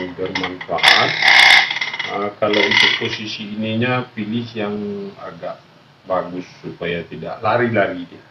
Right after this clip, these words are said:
Jadi sekian dulu, sahabat-sahabat, simak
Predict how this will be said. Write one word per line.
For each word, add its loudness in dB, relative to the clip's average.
Jadi 2
sekian -6
dulu, 0
sahabat-sahabat, -8
simak -16